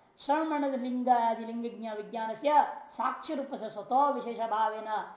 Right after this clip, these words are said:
श्रवणादि निरूपितत्व वशे नैव तस्य अनुमापकत्व से वक्तव्यत्वेन तत्सत्ताया अपि तत्काले वक्तव्यत्वा इति भावः।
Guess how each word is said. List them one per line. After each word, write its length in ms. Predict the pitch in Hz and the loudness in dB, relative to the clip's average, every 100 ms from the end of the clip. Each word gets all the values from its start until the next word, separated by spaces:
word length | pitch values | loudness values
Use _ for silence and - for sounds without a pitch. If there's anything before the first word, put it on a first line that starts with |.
| - | -18
श्रवणादि 480 | - 240 240 247 320 | -12 -4 -2 2 2
निरूपितत्व 1000 | 320 294 277 262 262 247 - - 302 277 - - - _ _ - | 2 -2 -4 -6 -2 -4 -4 -4 0 0 -2 -14 -20 _ _ -4
वशे 360 | 208 226 285 339 | -2 2 4 2
नैव 340 | 339 339 294 - - - | 2 6 6 6 -4 0
तस्य 300 | 269 262 285 | 0 0 -4
अनुमापकत्व 960 | 240 - 202 214 254 302 294 285 - 240 | -6 -6 -8 -2 4 4 4 0 -4 -8
से 200 | 247 226 196 - - | -2 -2 -2 -8 -4
वक्तव्यत्वेन 680 | 226 226 262 254 247 233 226 208 - - - | -4 -2 -2 -2 -2 -6 -4 -4 -6 -18 -4
तत्सत्ताया 720 | 277 254 233 - 254 320 330 | -2 -2 -8 0 4 4 4
अपि 440 | 320 311 220 - - | 2 -2 -6 -10 -6
तत्काले 400 | 269 - 254 247 | -6 0 0 2
वक्तव्यत्वा 580 | 240 - 220 214 - 208 | -4 -6 -8 -8 -6 -6
इति 200 | 208 196 | -6 -4
भावः। 500 | 185 196 190 196 | -2 -2 0 0